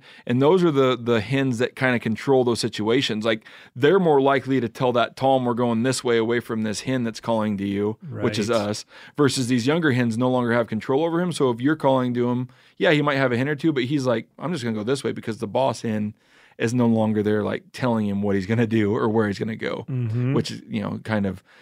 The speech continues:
Speaker 1: has always stuck with me, whether it's right or wrong. I think about it that way, that, you know, uh, early May, um, you know, and then that's the thing, you, you, even, even in early, s-, you know, mid-April when our seasons open up,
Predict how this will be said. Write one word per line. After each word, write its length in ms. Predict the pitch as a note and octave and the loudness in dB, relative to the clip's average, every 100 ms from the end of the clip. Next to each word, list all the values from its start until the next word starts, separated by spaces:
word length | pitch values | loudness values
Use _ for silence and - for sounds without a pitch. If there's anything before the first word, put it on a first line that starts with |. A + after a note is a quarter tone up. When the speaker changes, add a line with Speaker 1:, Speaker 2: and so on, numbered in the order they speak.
| - | -6
Speaker 1:
has 120 | A2+ | 0
always 200 | A2+ G2 | 2 2
stuck 260 | - A2 - | 0 -2 -2
with 140 | G2+ | -4
me, 80 | G#2+ | 0
whether 180 | A2 G#2 | 0 0
it's 140 | G2 | 0
right 180 | A#2 A2+ | 2 2
or 80 | A2 | 2
wrong. 300 | A2 A2 G2+ | 0 0 -2
I 80 | F#2 | -4
think 240 | A2 G#2 | -6 -6
about 200 | A2+ B1+ | -4 -4
it 120 | B2 | -4
that 200 | - - | -6 -6
way, 220 | - - | -8 -10
that, 300 | - A#1 - _ - - - | -8 -8 -8 _ -20 -20 -10
you 100 | - | -4
know, 220 | F#2+ A#1+ - | -2 -4 -8
uh, 140 | - - | -14 -8
early 300 | B2+ B2 A2 | 2 2 4
May, 500 | G#2 G#2+ G#2+ G2 F#2 _ _ _ _ - - | 2 2 2 0 -4 _ _ _ _ -16 -10
um, 300 | - A2+ A2+ | -8 -8 -4
you 80 | B2 | 0
know, 100 | C3 | 2
and 140 | C3 | 4
then 120 | C3 | 2
that's 200 | C3 C3+ | 2 0
the 60 | B2+ | 0
thing, 320 | B2 C3 B2+ | 0 0 -2
you, 220 | - A2 G2 - _ _ _ | -8 -16 -18 -20 _ _ _
you, 220 | - - - _ _ _ _ - | -14 -14 -18 _ _ _ _ 0
even, 380 | G3+ A3+ F#3+ F3 | 4 6 4 2
even 320 | - G3+ G3+ F3 | 0 4 6 4
in 180 | D#3+ | 2
early, 280 | D#3 D#3 D#3 | 4 4 6
s-, 120 | C3 - | 2 0
you 120 | C3+ | 2
know, 140 | A#2 - | 2 2
mid-April 560 | C3+ C#3+ B2+ A#2+ B2+ | 2 4 4 4 2
when 100 | A#2 | 2
our 140 | A#2 A#2 | 2 2
seasons 340 | B2 A2+ A2+ | 0 -2 2
open 280 | A2+ G#2+ A2 | 0 2 0
up, 200 | A2 | 0